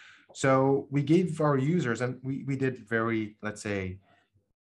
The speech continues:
large-scale user acquisition, but in third-tier countries. So we brought in users from India, from the Philippines, and, and a lot of different geos, and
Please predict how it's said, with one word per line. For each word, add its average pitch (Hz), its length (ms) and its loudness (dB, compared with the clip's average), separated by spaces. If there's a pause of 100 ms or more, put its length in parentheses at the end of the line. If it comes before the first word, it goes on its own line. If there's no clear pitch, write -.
(720)
large-scale 139 680 4
user 135 300 2
acquisition, 139 460 0
but 110 120 -2
in 107 120 -4
third-tier 123 420 -4
countries. 104 800 -8 (160)
So 92 800 -2 (880)
we 107 80 0
brought 104 260 0
in 98 140 -2
users 92 260 -6
from 151 220 -4
India, 117 340 2
from 135 200 -6
the - 40 -12
Philippines, - 680 -6
and, 120 240 -8
and 127 100 -4
a - 20 0
lot 143 240 4
of - 80 -2
different 120 300 -2
geos, 110 320 0
and 113 180 -6